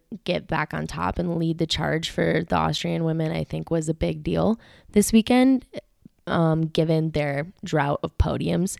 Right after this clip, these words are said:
over the past couple of race weekends and in world championships. Unfortunately, Frida Hansdotter, who had been sitting in third in the slalom this weekend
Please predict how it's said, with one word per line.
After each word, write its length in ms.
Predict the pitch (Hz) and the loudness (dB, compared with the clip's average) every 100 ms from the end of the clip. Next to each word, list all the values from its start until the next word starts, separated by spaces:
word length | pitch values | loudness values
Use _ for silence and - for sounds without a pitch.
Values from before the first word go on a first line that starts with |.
| - - - | -16 -18 -6
over 160 | - 170 | 2 4
the 80 | 170 | 4
past 320 | 156 170 - | 0 -2 -4
couple 340 | 160 - 175 | -8 -4 -6
of 140 | 165 160 | -6 -6
race 260 | 147 - | -6 -6
weekends 500 | 180 175 165 175 185 - - _ - | -6 -6 -6 -6 -8 -14 -20 _ -10
and 140 | 165 | -4
in 100 | 165 | 0
world 240 | 160 160 156 | 0 -2 -2
championships. 800 | - 160 160 160 160 175 175 - _ | -4 -4 -2 -4 -2 -2 -4 -8 _
Unfortunately, 1400 | 190 185 - - 196 190 - 196 185 185 175 175 170 170 | -8 -8 -10 -6 -4 -2 -4 -4 -4 -4 -4 -4 -4 -6
Frida 600 | - - 185 185 180 175 - | -10 -8 -4 -2 -2 -2 -6
Hansdotter, 1040 | 175 170 175 165 165 147 160 165 185 240 - - - | -8 -6 -6 -6 -4 -4 -4 -6 -6 -8 -14 -18 -4
who 300 | 180 175 170 | -2 0 0
had 260 | 156 170 | -2 -6
been 180 | 170 165 | -4 -4
sitting 400 | 160 170 165 165 | -4 -4 -2 -2
in 160 | 165 160 | -4 -6
third 460 | - 156 151 151 | -6 -4 -2 -2
in 220 | 160 156 156 | -4 -6 -8
the 80 | |
slalom 600 | 151 - 160 156 165 160 | -6 -8 -6 -6 -4 -4
this 240 | 165 156 - | -6 -6 -6
weekend 560 | 175 - 160 156 160 | -6 -4 -4 -4 -4